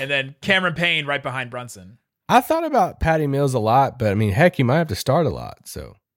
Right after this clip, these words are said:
Speaker 1: Yeah, I, yeah, that'll be interesting. Uh, one
Speaker 2: Okay.
Speaker 1: that was really far down on this BetOnline list was Terrence Mann. I was like, "Ooh,
Speaker 2: Ooh.
Speaker 1: that's a little interesting one."
Speaker 2: No, he won't
Speaker 1: He has
Speaker 2: score
Speaker 1: a re-,
Speaker 2: enough.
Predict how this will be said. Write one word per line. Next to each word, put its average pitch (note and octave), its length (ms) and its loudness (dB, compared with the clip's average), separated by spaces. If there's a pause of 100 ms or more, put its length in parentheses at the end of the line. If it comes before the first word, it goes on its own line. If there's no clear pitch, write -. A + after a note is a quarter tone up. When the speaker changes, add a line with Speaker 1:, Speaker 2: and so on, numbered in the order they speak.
(360)
Speaker 1:
Yeah, C3 240 -2
I, G#2+ 360 -12
yeah, A#2+ 220 -10
that'll A#2 180 -16
be A#2 80 -16
interesting. A#2 280 -16
Uh, D#3+ 120 0 (120)
one F3 200 -6
Speaker 2:
Okay. C4+ 60 -4
Speaker 1:
that C#4+ 80 2
was G3 160 0
really A3 200 0
far G#3 240 2
down F3 280 0
on F3+ 60 -4
this D#3+ 120 -6
BetOnline D#3+ 480 -2
list F3+ 200 -4
was D3+ 120 -10
Terrence D#3+ 340 -4
Mann. C3+ 380 -6 (180)
I B2 60 -12
was B2+ 100 -12
like, A#2+ 240 -18
"Ooh, B2+ 320 -12 (580)
Speaker 2:
Ooh. D3 260 -6 (280)
Speaker 1:
that's E3+ 140 -16
a D#3+ 40 -12
little D#3+ 200 -4
interesting B2+ 480 -10
one." G2 260 -18 (340)
Speaker 2:
No, E2 300 -8 (340)
he C3+ 120 -2
won't G#2 160 -2
Speaker 1:
He - 60 -8
has C3+ 100 -6
Speaker 2:
score D2 80 -6
Speaker 1:
a B1+ 40 -14
re-, - 100 -14
Speaker 2:
enough. - 140 -20